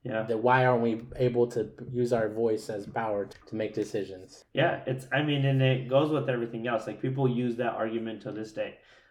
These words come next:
Speaker 1: Like, how is it that you can send me off to war at eighteen, but I still can't drink a beer?
Speaker 2: Mm-hmm, yeah.
Speaker 1: Yeah, like, how is it
Speaker 2: You now
Speaker 1: that
Speaker 2: smoke?
Speaker 1: Yeah, you can
Speaker 2: No, you
Speaker 1: smoke.
Speaker 2: smoke
Speaker 1: Yeah,
Speaker 2: at twenty-one.
Speaker 1: yeah.
Speaker 2: <laughs>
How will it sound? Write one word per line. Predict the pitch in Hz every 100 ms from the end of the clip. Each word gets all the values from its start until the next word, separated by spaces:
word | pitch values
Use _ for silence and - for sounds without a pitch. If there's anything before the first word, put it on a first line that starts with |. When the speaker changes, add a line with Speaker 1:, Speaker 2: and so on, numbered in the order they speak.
| -
Speaker 1:
Like, | 113 107 - _ _ -
how | 139 139
is | 139
it | 135
that | 123 117 110 107 - - _
you | 127 123
can | 139
send | 127 120
me | 120
off | 113 -
to | 110
war | 110 123 113
at | -
eighteen, | 110 - 135 113
but | 110
I | 107
still | - 117
can't | 110 107 101
drink | 101 98
a |
beer? | - 101 95 - _
Speaker 2:
Mm-hmm, | 120 113 101 101 107
yeah. |
Speaker 1:
Yeah, | 107 131 101 -
like, | 113 117
how | 127
is | 131
it | 131
Speaker 2:
You | 131
now | 131 139
Speaker 1:
that | -
Speaker 2:
smoke? | 131 151 - - -
Speaker 1:
Yeah, | 139 190 156
you | 123 131
can | 147 120
Speaker 2:
No, | 98
you | 98
Speaker 1:
smoke. | 180 208 147
Speaker 2:
smoke | 107 107
Speaker 1:
Yeah, | 131
Speaker 2:
at | 127
twenty-one. | 117 110 104 123 135 123
Speaker 1:
yeah. | 175 151 175 190
Speaker 2:
<laughs> | 180